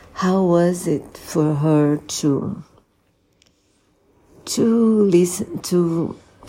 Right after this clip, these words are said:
study those terrible stories and to visit a crime scene? And what she tells us is that it was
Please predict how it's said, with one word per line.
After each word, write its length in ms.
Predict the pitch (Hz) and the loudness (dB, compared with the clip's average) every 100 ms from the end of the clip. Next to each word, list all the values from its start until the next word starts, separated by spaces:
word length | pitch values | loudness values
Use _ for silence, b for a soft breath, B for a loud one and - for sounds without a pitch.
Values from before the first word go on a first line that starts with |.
| - | -6
study 560 | 175 - 180 165 165 165 | -4 0 2 2 2 2
those 400 | 156 160 151 - | 4 2 2 -4
terrible 440 | - 151 151 151 151 | -4 0 0 0 -2
stories 920 | - - 143 135 135 - - - - | -4 -2 0 2 0 -2 -2 -4 -6
and 480 | 139 135 139 143 - - b b b b b b | -4 -4 -6 -8 -12 -20 b b b b b b
to 140 | - 156 | -4 -2
visit 600 | 139 143 139 151 147 - | 0 -2 0 -4 -4 -6
a 160 | 160 147 | -4 -4
crime 380 | - 143 139 | -4 -4 -4
scene? 760 | 139 - 175 143 131 127 131 - _ _ _ _ _ _ _ _ _ _ _ | -8 -8 -8 -6 -6 -6 -8 -12 _ _ _ _ _ _ _ _ _ _ _
And 840 | - 156 156 151 151 151 151 - 226 _ _ _ _ _ _ _ _ _ _ _ - _ | -8 -6 -4 -6 -6 -6 -8 -12 -16 _ _ _ _ _ _ _ _ _ _ _ -20 _
what 280 | - 165 165 | -6 -6 -6
she 100 | 175 | -12
tells 500 | - 175 170 180 170 | -10 -8 -6 -8 -8
us 340 | 143 - - - | -10 -10 -16 -10
is 300 | 165 147 - | -8 -8 -8
that 300 | 160 151 151 - - | -6 -4 -6 -12 -14
it 240 | 180 - - | -12 -10 -4
was 640 | 160 147 - - - - | -4 -6 -12 -14 -14 -16